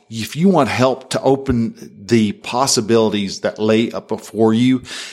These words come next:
and you want to be able to plan for the future, start becoming future focused instead of looking at that little bitty rear view mirror and trying to figure out why you're not going in the right direction, then reach out.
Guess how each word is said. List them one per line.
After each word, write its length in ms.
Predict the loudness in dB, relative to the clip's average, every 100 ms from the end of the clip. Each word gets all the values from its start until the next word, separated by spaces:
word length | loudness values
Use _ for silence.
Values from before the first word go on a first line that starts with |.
| -10
and 180 | -6 -2
you 140 | 2
want 180 | 4 4
to 40 | 2
be 180 | 2
able 120 | 2 0
to 120 | -6
plan 600 | -8 -4 0 2 2 -2
for 180 | -4 -4
the 80 | -4
future, 400 | -6 -6 -4 -2
start 240 | 0 0
becoming 400 | -2 -4 -2 -4
future 380 | -6 -8 -4 -4
focused 500 | 0 0 2 -2 -2
instead 220 | 0 0
of 60 | 0
looking 360 | 2 0 0
at 160 | -2 -2
that 160 | -4 0
little 220 | 0 4
bitty 180 | 2 4
rear 240 | 4 2
view 220 | 4 2
mirror 340 | 4 2 0 -4 -16 -12 -8
and 120 | -4
trying 280 | 0 0 0
to 40 |
figure 240 | 0 2
out 140 | 0 2
why 160 | 0
you're 180 | 2 2
not 220 | 2 2
going 240 | 2 2 0
in 60 |
the 100 | 0
right 220 | 2 2 0
direction, 520 | 0 0 0 -4 -6 _ _ _ _ _ _ _ _ _ _ _ _
then 160 | -8 -6
reach 300 | -6 -4 0
out. 260 | 0 -2